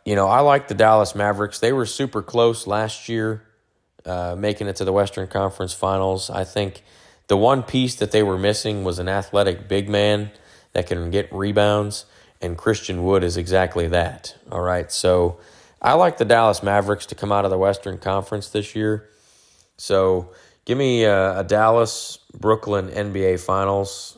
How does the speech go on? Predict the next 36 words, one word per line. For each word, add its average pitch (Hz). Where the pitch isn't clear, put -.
and 90
we'll 107
see. 110
You 95
know, 101
obviously, 98
we're, 98
we're 98
a 92
long 95
ways 95
away, 92
but, 87
uh, 92
we'll, 101
we'll 107
keep 127
you 107
up 107
to 101
date 101
with 90
some -
standings 95
updates, 92
obviously, 90
weekly 90
as 87
we 90
go 90
through 90
this, 87
uh, 85
basketball 87
season. 87
But 98